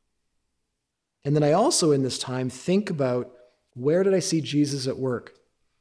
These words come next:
Where did I see God at work in myself or those around me? Because that leads me to be thankful. And thankfulness increases my trust. So that twenty-four hour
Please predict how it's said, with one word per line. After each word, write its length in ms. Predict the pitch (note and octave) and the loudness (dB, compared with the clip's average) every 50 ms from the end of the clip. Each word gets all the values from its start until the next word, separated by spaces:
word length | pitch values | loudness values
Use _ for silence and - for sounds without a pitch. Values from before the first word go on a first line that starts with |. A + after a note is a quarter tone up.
| _ _ _ _ _ _ _ | _ _ _ _ _ _ _
Where 320 | A#2+ A#2+ B2+ C#3 D3+ D#3+ | -12 -8 -6 -4 -4 -2
did 100 | F3 F3 | 0 2
I 60 | F#3 | 2
see 220 | E3+ - - E3 C#3+ | 2 2 2 0 0
God 320 | - C3+ A#2+ A#2+ C3+ D3 | -2 -4 -4 0 0 0
at 100 | D3 - | 0 2
work 280 | C#3 C#3+ D3 C#3 C#3+ - | 2 2 2 2 0 -2
in 60 | B2+ | -4
myself 540 | B2+ B2 A#2+ - - - D3 D3 D#3 D#3 - | -2 -2 -2 -2 -2 0 0 0 0 -2 -4
or 60 | D3 | -4
those 260 | B2+ C3+ C3+ C3+ A#2+ | -2 0 0 0 0
around 340 | B2 A#2 B2 B2+ C3+ C3+ C3 | -2 -4 -4 -2 -2 -2 -2
me? 220 | A#2+ G#2+ F#2 - _ _ _ _ _ _ | -2 -4 -8 -12 _ _ _ _ _ _
Because 180 | - C3+ B2+ A#2 | -12 -10 -6 -4
that 200 | B2 D3 D#3 C3+ | -2 -2 0 2
leads 200 | D3+ D#3+ D#3+ D#3 | 4 2 4 2
me 80 | D#3+ D#3 | 2 0
to 80 | C#3+ | 0
be 100 | C3+ C3+ | -2 -4
thankful. 680 | B2 - - - C3+ C3+ B2+ A#2+ - - G2+ F2 E2+ - _ _ _ _ _ _ _ - | -6 -6 -6 -4 -4 -4 -4 -6 -8 -12 -12 -14 -14 -18 _ _ _ _ _ _ _ -14
And 100 | A#2 A2+ | -12 -12
thankfulness 760 | - - - D#3+ E3+ F#3+ G3 F#3+ - F#3 E3+ D3+ D3 C#3 - | -12 -6 -2 0 2 2 0 0 0 0 2 2 2 2 0
increases 640 | - - C#3+ C3 - - - D3+ C#3+ - D3+ C#3 - | -2 -6 -6 -6 -4 -4 -2 -2 -2 -2 -4 -4 -4
my 160 | - B2+ B2 | -4 -6 -6
trust. 480 | B2 - - - A#2 F#2+ - - - - _ _ _ _ _ _ _ _ _ _ _ _ _ _ _ _ _ _ _ _ _ _ _ _ _ _ _ _ _ _ _ _ _ _ _ - | -6 -8 -6 -6 -8 -8 -8 -12 -14 -16 _ _ _ _ _ _ _ _ _ _ _ _ _ _ _ _ _ _ _ _ _ _ _ _ _ _ _ _ _ _ _ _ _ _ _ -4
So 160 | - - D3 | 0 0 2
that 500 | C#3 D#3 F3 F#3 F3 - - - _ - | 4 2 2 0 -2 -6 -14 -20 _ -12
twenty-four 540 | - - - F3 F#3 G3+ G#3 G3 - E3+ D3+ | -8 -4 0 2 2 2 2 2 2 2 2
hour 480 | C#3+ C#3 C#3+ D3+ D#3 D#3 D3 C3 - | 2 2 2 4 4 4 2 2 -2